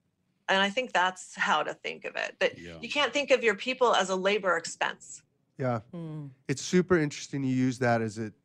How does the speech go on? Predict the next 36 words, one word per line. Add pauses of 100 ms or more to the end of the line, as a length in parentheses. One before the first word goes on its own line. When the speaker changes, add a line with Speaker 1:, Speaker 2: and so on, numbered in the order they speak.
(360)
Speaker 3:
'cause
I
was
thinking
about
literally
on
the
drive
up (180)
about
how
certain
sports
teams (640)
just (120)
always
seem
to
dominate.
I
mean,
all
those
athletes
in
the
league, (100)
Speaker 2:
Yeah.
Speaker 3:
they're
all
amazing.
They
all
could
s-,